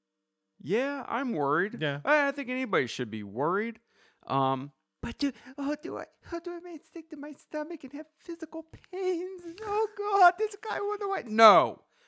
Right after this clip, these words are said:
Speaker 1: no. We should. T-, we get, f-, we get four years to change this. Hopefully, some of the things that can prevent us from ever changing this again are stopped in the next three and a half months.
Speaker 2: Yeah.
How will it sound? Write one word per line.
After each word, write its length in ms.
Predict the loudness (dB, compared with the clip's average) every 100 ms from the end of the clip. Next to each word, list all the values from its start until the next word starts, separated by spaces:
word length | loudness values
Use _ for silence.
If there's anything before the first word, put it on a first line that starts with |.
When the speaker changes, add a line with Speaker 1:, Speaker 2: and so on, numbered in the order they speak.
| _
Speaker 1:
no. 400 | 2 4 4 2 _ -8
We 100 | -6
should. 180 | -6 -6
T-, 120 | -8 _ _ _ -4
we 120 | 0
get, 160 | 0 -2
f-, 80 | -20 -14
we 200 | 0 2
get 160 | 2 -2
four 240 | 0 2
years 280 | 4 2 0
to 100 | -4
change 340 | -2 0 0 -4
this. 240 | -10 -12 _ _ _
Hopefully, 580 | 4 4 4 -4 -2 0
some 180 | 0
of 60 | 0
the 100 | -2
things 260 | -2 -2 -2
that 80 | -6
can 120 | -8
prevent 380 | -8 0 0 0
us 100 | -6
from 140 | -8 -4
ever 180 | -4 -4
changing 440 | -4 -4 -4 -6
this 180 | -8 -10
again 520 | -6 -2 -2 -4 -8 _ _ _ -4
are 160 | -2
stopped 600 | 0 -4 0 4 4 2 -4
in 100 | -4
the 60 |
next 320 | -4 -6 -8
three 160 | -8 -6
and 60 | -8
a 40 |
half 260 | -12 -14 -12
months. 480 | -14 -14 -20 -20 -14
Speaker 2:
Yeah. 120 | -14